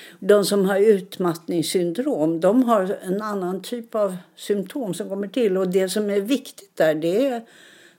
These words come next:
den här, eh, tröttheten, hjärntrötthet och en trötthet som inte går att vila bort. Och sen framför allt,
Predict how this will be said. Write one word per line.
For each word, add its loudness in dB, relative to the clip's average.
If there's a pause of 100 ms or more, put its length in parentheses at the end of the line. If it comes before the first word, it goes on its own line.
den 0
här, 2
eh, 2
tröttheten, -2 (100)
hjärntrötthet 0
och 6
en 4
trötthet -2
som -2
inte -2
går -2
att 0
vila -2
bort. -8
Och -12
sen 0
framför -4
allt, -2